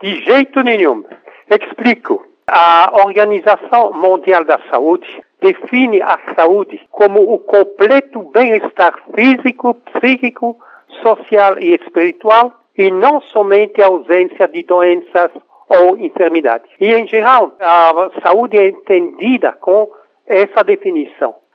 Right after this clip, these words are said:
Para nós, hoje, na nossa realidade, a saúde foi definida pela Oitava Conferência Nacional de Saúde em mil novecentos e oitenta e seis, dizendo o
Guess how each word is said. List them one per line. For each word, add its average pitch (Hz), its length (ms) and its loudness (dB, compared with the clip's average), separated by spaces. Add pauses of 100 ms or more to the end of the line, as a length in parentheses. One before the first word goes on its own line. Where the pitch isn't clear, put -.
(140)
Para 269 220 2
nós, 311 340 0
hoje, 208 580 0
na 156 160 -2
nossa 165 300 -4
realidade, 139 680 -2 (320)
a 208 140 0 (140)
saúde 269 520 0 (280)
foi 220 160 0
definida 196 800 -4
pela 190 500 0
Oitava 214 680 0
Conferência 196 880 -2
Nacional 170 480 -4
de 139 220 -18
Saúde 170 440 -4 (520)
em 170 160 2
mil 233 160 -4
novecentos 196 760 -2
e 185 80 0
oitenta 175 460 -2
e 170 180 -4
seis, 107 220 -10 (580)
dizendo 233 380 -4
o 240 40 -8